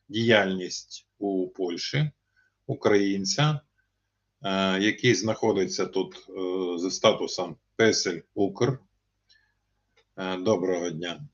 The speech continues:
Е, знаходиться зі статусом Песель Укр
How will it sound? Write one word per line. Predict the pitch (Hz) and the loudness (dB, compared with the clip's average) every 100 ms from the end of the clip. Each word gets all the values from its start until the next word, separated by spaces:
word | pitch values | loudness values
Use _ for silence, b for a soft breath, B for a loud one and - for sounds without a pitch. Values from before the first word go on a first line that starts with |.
| _ 104 | _ -6
Е, | 101 98 | -2 -2
знаходиться | 95 123 147 127 113 - 113 104 | 0 2 6 6 6 6 4 6
зі | 101 | 2
статусом | 107 127 110 104 - 107 92 98 | 4 4 6 4 2 0 2 4
Песель | 110 - 98 95 | 4 4 0 2
Укр | 117 139 - 156 | 4 4 4 2